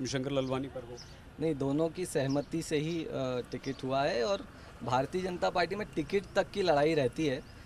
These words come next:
Speaker 2: एक बार जब टिकट तय हो जाता है, तो सभी लोग कमल के फूल के लिए काम करते हैं। और इस बार तो नरेंद्र मोदी जी का चेहरा है, ऐसा चेहरा है कि, अ, सब लोग, मतलब, दिलो जान से चाह रहे हैं कि वो आएँ, अ,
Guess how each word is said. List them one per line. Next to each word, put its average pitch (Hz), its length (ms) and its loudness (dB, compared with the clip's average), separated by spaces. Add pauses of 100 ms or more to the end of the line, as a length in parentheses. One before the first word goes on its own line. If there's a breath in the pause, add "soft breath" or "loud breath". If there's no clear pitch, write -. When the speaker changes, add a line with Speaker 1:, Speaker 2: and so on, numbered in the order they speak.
(120 loud breath)
Speaker 2:
एक 139 160 -2
बार 165 160 8
जब 170 180 -4
टिकट 160 240 -2
तय 170 200 4
हो 160 140 6
जाता 156 300 2
है, 196 120 0
तो 196 120 -8
सभी 165 380 0
लोग 180 320 -4
कमल 151 320 4
के 165 120 -6
फूल 160 420 -2
के 165 80 -2
लिए 160 200 -2
काम 143 280 0
करते 160 260 -4
हैं। 208 80 -4
और 196 60 -4
इस 165 120 -4
बार 170 220 0
तो 190 120 -6
नरेंद्र 180 520 0
मोदी 180 320 -6
जी 180 100 -6
का 185 160 0
चेहरा 147 340 2
है, 180 200 2 (460 loud breath)
ऐसा 156 340 4
चेहरा 170 300 4
है 175 200 2
कि, 190 260 -2
अ, 175 100 0 (460)
सब 160 240 -2
लोग, 180 220 -4
मतलब, 170 400 -2 (340)
दिलो 165 280 2
जान 156 340 2
से 190 160 0
चाह 135 240 4
रहे 151 200 2
हैं 156 100 0
कि 160 120 -4
वो 151 160 4
आएँ, 139 260 4
अ, 202 60 -10